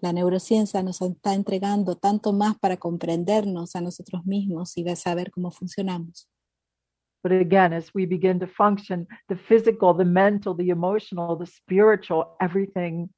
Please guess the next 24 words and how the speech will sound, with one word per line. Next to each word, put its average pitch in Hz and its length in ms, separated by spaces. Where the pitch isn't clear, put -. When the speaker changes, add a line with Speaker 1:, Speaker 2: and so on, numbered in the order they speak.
Speaker 2:
is 185 160
different. 226 640
Speaker 1:
Y 196 100
cuando 185 240
empezamos 196 500
a 196 60
funcionar, 196 760
l-, 170 840
la, 180 160
lo 165 500
mental, 180 640
lo 180 60
espiritual, 175 800
lo 175 100
físico, - 720
lo 175 80
emocional, 180 680
es 185 80
diferente. 202 600
Speaker 2:
Next 151 380
slide, 165 340
please. 247 320
Speaker 1:
Siguiente 175 440
lámina. 190 460